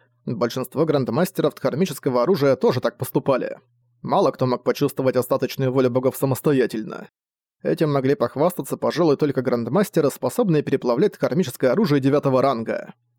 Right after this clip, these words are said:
Сознание Ван Буэлэ благодаря мощи двух мечей покинуло тело и отправилось в ментальное путешествие. Это был не первый выход сознания за пределы тела,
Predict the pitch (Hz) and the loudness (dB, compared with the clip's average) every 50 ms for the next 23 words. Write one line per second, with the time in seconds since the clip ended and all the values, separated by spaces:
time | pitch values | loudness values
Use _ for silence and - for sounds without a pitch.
0 | _ _ _ - - - 117 113 120 127 131 135 135 131 123 123 127 135 131 120 | _ _ _ -16 -8 -6 -6 -4 -2 -2 0 0 2 2 2 2 0 -2 0 2
1 | 127 120 117 113 131 165 165 139 131 123 123 120 131 170 156 147 170 165 - - | 2 2 4 4 2 2 2 0 -2 -2 0 0 0 0 2 2 0 0 -2 -4
2 | 139 120 131 165 170 - 143 131 - - 165 151 - - 120 - 160 147 123 120 | -6 -2 -2 -2 -2 0 -2 -2 0 2 0 0 0 -2 -2 0 0 0 2 0
3 | 113 - - - 160 143 139 127 - _ _ _ _ _ _ _ _ - - 120 | 0 0 2 2 4 4 2 0 -2 _ _ _ _ _ _ _ _ -2 0 0
4 | 120 - - 180 202 180 151 151 147 - - 139 135 127 - 165 156 143 143 143 | 0 0 0 0 2 2 4 2 2 0 0 -4 -2 0 0 2 2 2 2 0
5 | - 131 - 165 - - 170 127 - - - - - 98 - - _ _ _ _ | 0 0 -4 -2 0 0 0 -2 -2 -6 -4 -4 -4 -4 -6 -10 _ _ _ _
6 | _ _ _ - - 123 131 123 131 131 127 143 170 175 - - 131 117 117 117 | _ _ _ -6 -4 -2 -2 0 0 0 2 2 0 2 2 0 2 2 0 -2
7 | 120 - - - - 123 120 113 135 131 127 120 113 113 - - 120 123 123 110 | -2 -4 -4 -4 -4 -4 -2 0 0 -2 -2 -2 -4 -6 -6 -6 -2 -2 0 -2
8 | 110 - - 147 165 170 151 143 127 | -2 -2 0 2 4 4 4 2 0